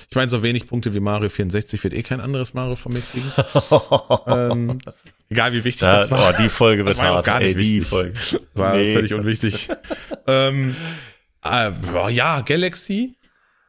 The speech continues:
Speaker 1: Boah, ich würd, das ist, ich hab's ja schon vorhin gesagt, das ist ja eigentlich ein bisschen doof. Wir geben ja den meisten Spielen hier sehr viele Punkte. <laughs> Wir sind ja
Speaker 2: Ja,
Speaker 1: auch
Speaker 2: ja,
Speaker 1: absolute
Speaker 2: klar.
Speaker 1: Fanboys. Ähm, aber so, ja, so,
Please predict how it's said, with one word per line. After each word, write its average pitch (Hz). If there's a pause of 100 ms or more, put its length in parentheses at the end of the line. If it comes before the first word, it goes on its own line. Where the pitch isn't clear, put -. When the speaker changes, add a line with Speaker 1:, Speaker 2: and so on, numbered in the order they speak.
(140)
Speaker 1:
Boah, 82
ich -
würd, - (680)
das 110
ist, 170
ich 139
hab's 139
ja 151
schon 135
vorhin 135
gesagt, 123
das 139
ist -
ja 135
eigentlich 170
ein 160
bisschen 160
doof. 165
Wir 170
geben 165
ja 151
den 127
meisten 127 (240)
Spielen 113
hier 107
sehr 107
viele 110
Punkte. - (340)
<laughs> -
Wir 160
sind 147
ja -
Speaker 2:
Ja, 98
Speaker 1:
auch -
Speaker 2:
ja, -
Speaker 1:
absolute 151 (100)
Speaker 2:
klar. 127
Speaker 1:
Fanboys. 110 (440)
Ähm, 107 (380)
aber 117
so, 113 (480)
ja, 135
so, 147